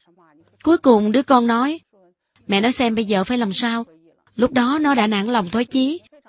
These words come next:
Mỗi ngày tâm trạng rất là nặng nề. Đi học nó cũng không chịu đi. Bởi vì mùa hạ cũng sắp đến rồi. Vì khi mùa hạ đến, thì con trai phải mặc quần ngắn, mặc áo ngắn, quần ngắn. Nó không thể mặc được.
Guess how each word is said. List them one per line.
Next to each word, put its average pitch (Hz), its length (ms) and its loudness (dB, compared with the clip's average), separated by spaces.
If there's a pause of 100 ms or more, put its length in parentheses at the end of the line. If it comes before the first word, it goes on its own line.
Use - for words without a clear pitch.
(360)
Mỗi 262 160 2
ngày 247 260 2
tâm 254 200 -2
trạng 220 200 -2
rất 311 200 -4
là 262 100 2
nặng 208 180 -2
nề. 208 260 0 (520)
Đi 240 140 -2
học 233 220 -2
nó 254 160 -2
cũng 240 140 -4
không 262 200 -2
chịu 208 180 0
đi. 226 240 0 (1300)
Bởi 226 80 0
vì 226 160 4
mùa 202 120 2
hạ 202 240 0
cũng 208 140 -4
sắp 311 180 -6
đến 285 240 0
rồi. 208 320 0 (400)
Vì 233 160 0
khi 277 140 0
mùa 247 140 4
hạ 214 180 0
đến, 262 320 0 (360)
thì 254 120 0
con 262 160 0
trai 262 160 2
phải 277 100 -2
mặc 262 180 -2
quần 220 200 0
ngắn, 262 300 -4 (460)
mặc 196 180 -4
áo 254 180 0
ngắn, 277 340 0
quần 196 240 2
ngắn. 247 300 -2 (360)
Nó 302 120 -2
không 311 140 -2
thể 294 140 2
mặc 277 220 0
được. 233 280 0